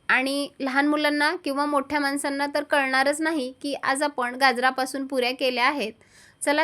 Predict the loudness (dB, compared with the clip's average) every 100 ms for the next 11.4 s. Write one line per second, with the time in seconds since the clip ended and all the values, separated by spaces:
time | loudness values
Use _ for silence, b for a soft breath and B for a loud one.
0 | 2 2 2 0 -4 0 2 4 2 0
1 | 0 -2 0 0 0 -2 -6 -4 -4 -2
2 | -2 -2 -2 0 0 2 0 -2 -6 -20
3 | _ _ b b b b b b b 0
4 | 4 6 6 6 4 4 2 -2 2 8
5 | 8 8 4 2 6 6 6 4 2 0
6 | 2 4 6 4 4 0 -2 -10 -18 4
7 | 6 8 6 4 4 4 6 6 4 4
8 | 4 4 4 4 4 4 4 2 2 0
9 | -2 -6 -4 2 4 4 0 -2 0 0
10 | 4 4 4 2 2 2 4 2 2 2
11 | 0 -2 -2